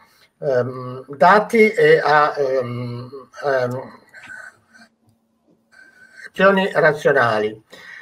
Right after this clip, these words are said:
Allora, non è solo nelle scuole, perché c'è un problema, come vedremo, di uso e di dipendenza dello smartphone per i bambini, per i ragazzi e per gli adulti.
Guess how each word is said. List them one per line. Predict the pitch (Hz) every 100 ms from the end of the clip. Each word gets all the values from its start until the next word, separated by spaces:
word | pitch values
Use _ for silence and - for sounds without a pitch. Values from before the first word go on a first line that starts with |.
| - _
Allora, | - 214 175 156 156
non | 175 214
è | 233 220
solo | - 196 185 170 156
nelle | 160 165
scuole, | 214 - 202 254 220
perché | - 131 147
c'è | 147 151 151
un | 135
problema, | 123 139 151 156 151 -
come | 131 131
vedremo, | 135 139 160 143 127
di | 120
uso | 156 170 143 139
e | 123
di | 120
dipendenza | 127 131 127 131 131 147 147 147
dello | 123 127 131
smartphone | 127 156 160 151 135 113
per | 120
i | 113
bambini, | 117 117 151 156 127
per | - 117
i | 117
ragazzi | 113 117 151 151 - 123
e |
per | - 117
gli | 151
adulti. | 170 160 165 175 247